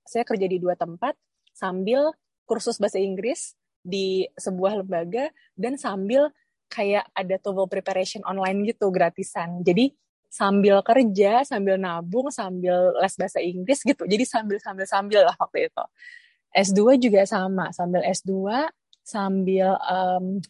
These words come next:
ikutin, ada saya, ada beberapa akun yang saya follow untuk nambah pengetahuan di luar kampus. Karena saya ngerti, saya waktu itu sadar banget, kuliah aja tuh nggak cukup. Saya perlu punya pengalaman lain, informasi lain di luar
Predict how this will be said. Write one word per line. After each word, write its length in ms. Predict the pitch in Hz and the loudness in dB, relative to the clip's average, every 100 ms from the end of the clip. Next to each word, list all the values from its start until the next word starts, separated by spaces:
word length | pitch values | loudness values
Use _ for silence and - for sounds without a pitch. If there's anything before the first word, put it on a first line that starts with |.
| _ - | _ -12
ikutin, 560 | 185 202 190 190 185 | -6 -6 0 0 0
ada 240 | 175 175 190 | -2 -2 0
saya, 240 | 196 180 - _ - | 2 0 -2 _ -4
ada 200 | 175 170 | -2 0
beberapa 400 | 170 175 170 - | -2 -2 -2 -2
akun 320 | - - 185 | -4 -4 -6
yang 80 | 175 | -6
saya 240 | 185 165 | -4 -4
follow 480 | - 180 160 175 233 | -2 0 2 4 2
untuk 240 | 220 190 - | 0 -8 -6
nambah 320 | 170 175 175 - - _ _ _ | -6 -2 -4 -4 -12 _ _ _
pengetahuan 640 | 190 185 180 180 190 190 185 | -6 -4 -2 2 4 4 2
di 80 | 185 | 2
luar 240 | 185 180 | 2 0
kampus. 640 | 165 170 196 285 - - | -4 -4 -4 -4 -6 -10
Karena 240 | - 196 262 | 0 0 2
saya 160 | 277 | 0
ngerti, 480 | 294 247 - 220 - | 0 -2 -2 -2 -2
saya 160 | - 262 | 2 2
waktu 160 | 240 | 2
itu 80 | 233 | -4
sadar 320 | 277 196 185 | -4 -4 -2
banget, 240 | 175 202 226 _ _ _ _ _ _ _ _ - | 0 -2 -6 _ _ _ _ _ _ _ _ -2
kuliah 560 | 247 220 220 214 214 | 0 0 2 0 0
aja 320 | 202 196 214 | -2 -2 -2
tuh 80 | 277 | -2
nggak 160 | 202 - 208 | -4 -6 -10
cukup. 160 | - _ _ _ _ _ _ | -12 _ _ _ _ _ _
Saya 320 | 190 208 262 | 0 2 2
perlu 240 | 233 233 | 2 0
punya 320 | - 214 220 240 | 0 -4 -2 -4
pengalaman 560 | 214 190 185 185 185 | -6 -4 -4 -2 -2
lain, 240 | 180 240 233 | 0 0 -2
informasi 480 | 208 190 190 190 | -2 -2 -2 -2
lain 240 | 175 214 214 | 2 4 4
di 80 | 190 | 6
luar 160 | 175 | 4